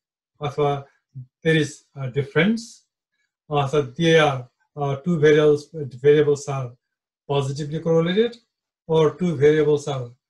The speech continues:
negatively correlated। अ, कुन वेमा चाहिँ हामीले hypothesis design गर्ने हो, अ, हामी कुन लेभलमा हामी confident छौँ, त्यो अनुसार चाहिँ हामीले hypothesis, अ, डिजाइन गर्छौँ। र in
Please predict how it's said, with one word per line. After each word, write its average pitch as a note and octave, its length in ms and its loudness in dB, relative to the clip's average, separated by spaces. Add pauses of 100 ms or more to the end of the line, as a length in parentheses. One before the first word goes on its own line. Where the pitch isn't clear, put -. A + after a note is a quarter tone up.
(260)
negatively D3 460 -2
correlated। D#3 560 2 (460)
अ, C#3+ 120 -2
कुन G3+ 500 2
वेमा E3 420 0
चाहिँ C#3 200 -8
हामीले D3 140 -4
hypothesis C3 600 -12
design B2 360 -10
गर्ने A#2+ 260 -12
हो, G#3 300 -6 (440)
अ, C3+ 40 -10
हामी C3+ 240 -2
कुन G3+ 360 0
लेभलमा D#3+ 380 0
हामी C#3 160 -4
confident C3+ 520 -6
छौँ, G#3+ 320 -10 (460)
त्यो D#3 240 0
अनुसार C3+ 340 -8
चाहिँ A2+ 220 -16
हामीले B2 220 -6 (600)
hypothesis, C3 880 -10 (120)
अ, B2+ 380 -10 (120)
डिजाइन C3+ 600 -4
गर्छौँ। F3+ 300 -6
र F3+ 160 -2 (440)
in E3+ 380 -4